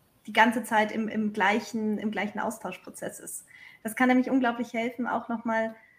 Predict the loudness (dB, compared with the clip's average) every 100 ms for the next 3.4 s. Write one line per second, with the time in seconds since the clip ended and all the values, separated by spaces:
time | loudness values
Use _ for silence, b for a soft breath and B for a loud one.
0 | b 0 2 4 4 4 4 2 -2 0
1 | -4 -6 -6 -2 0 0 -2 -8 -6 -6
2 | -6 -2 2 4 2 0 -2 -4 0 4
3 | 6 6 6